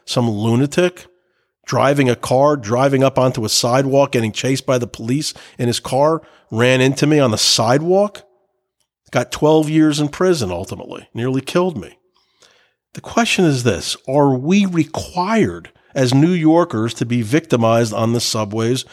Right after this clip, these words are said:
or on the streets? No one asked to be in that subway car with Jordan Neely. No one asked for him to start threatening to kill people, saying he would take a bullet or go to jail if he didn't get what he wanted, or a-, as he acted in a violent manner.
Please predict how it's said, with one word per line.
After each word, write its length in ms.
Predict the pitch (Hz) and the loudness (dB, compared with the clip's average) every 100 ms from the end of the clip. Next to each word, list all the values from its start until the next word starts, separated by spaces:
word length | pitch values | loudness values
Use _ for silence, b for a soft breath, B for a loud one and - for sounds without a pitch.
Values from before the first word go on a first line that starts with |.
| B - | B -6
or 220 | 117 117 | 0 2
on 100 | 127 | 2
the 60 | 139 | 0
streets? 580 | - 247 277 - - b b b - | -2 0 0 0 -8 b b b -2
No 280 | 180 277 330 | 2 4 4
one 260 | 294 247 - | 2 0 -2
asked 400 | 185 214 202 - | 0 0 0 -2
to 60 | 170 | -2
be 180 | 135 143 | 2 2
in 80 | |
that 160 | 143 143 | 2 2
subway 440 | - 202 185 131 | 0 0 0 -2
car 440 | 120 - 120 123 123 b b b - | -4 -4 -4 -4 -6 b b b -4
with 200 | 139 135 | -2 -2
Jordan 360 | 147 147 147 147 | 0 2 2 2
Neely. 400 | 175 156 87 - _ _ _ _ _ _ _ _ _ 160 | 2 0 -4 -18 _ _ _ _ _ _ _ _ _ -4
No 400 | 185 247 302 269 | 2 4 4 4
one 240 | 156 123 | 2 2
asked 320 | 120 120 117 | 0 -2 -2
for 140 | - 123 | -2 -2
him 120 | 131 | -2
to 100 | 123 | -4
start 280 | - 127 120 | -4 -4 -4
threatening 460 | - 170 143 143 | -6 -4 -4 -6
to 100 | 127 | -8
kill 300 | 147 214 233 | -8 -2 -2
people, 440 | 247 107 90 82 b b _ | -4 -8 -8 -16 b b _
saying 300 | - 147 156 | -2 2 2
he 80 | 160 | 2
would 120 | 151 | 2
take 220 | 165 165 | 0 -2
a 60 | 151 | -4
bullet 400 | - 190 190 117 | -2 2 2 0
or 60 | |
go 140 | 104 123 | -2 -4
to 80 | 117 | -4
jail 360 | - 175 185 | -2 2 2
if 100 | 135 | 2
he 60 | 117 | -4
didn't 160 | 120 | -4
get 120 | 139 120 | -6 -4
what 120 | 139 | -4
he 40 | |
wanted, 460 | 147 185 202 139 - b b | -2 -2 -2 -4 -8 b b
or 140 | 123 120 | -8 -6
a-, 160 | 123 | -4
as 160 | - 110 | -2 0
he 100 | 127 | -2
acted 300 | 147 - 127 | -2 -2 0
in 100 | 123 | 0
a 60 | |
violent 440 | 110 117 139 156 120 | -2 -2 0 0 -2
manner. 320 | 165 196 | -4 -2